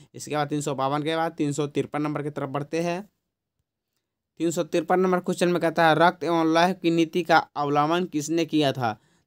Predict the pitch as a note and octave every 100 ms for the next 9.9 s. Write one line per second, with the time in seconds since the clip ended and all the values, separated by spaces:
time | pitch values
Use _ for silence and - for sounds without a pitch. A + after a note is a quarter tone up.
0 | _ B2+ D3 D3+ C#3 D3+ D3+ D3+ D#3 E3
1 | D#3 D#3 D3 D#3+ D3+ - C#3 C#3+ C#3+ D#3
2 | D3+ D3 D3+ F#3+ - _ _ C3 C#3 C#3
3 | C#3+ C#3 D3 D3 D3 F#3 G3 _ _ B2+
4 | A#2+ A#2+ A#2 D3+ D#3+ D#3 D#3 D#3+ E3+ E3
5 | D3 C#3+ C#3+ C#3+ C#3 C#3+ - C#3 C#3+ C#3
6 | C#3 C#3+ F3+ G#3 _ _ _ B2 B2 B2
7 | B2+ C3 C#3+ F3 E3 C3+ C3+ - B2+ A#2+
8 | A#2 G#2+ D3+ F3 C4 A3+ _ _ - C3
9 | D#3 D#3+ D#3+ D#3 D#3+ D3+ D#3+ D#3+ E3+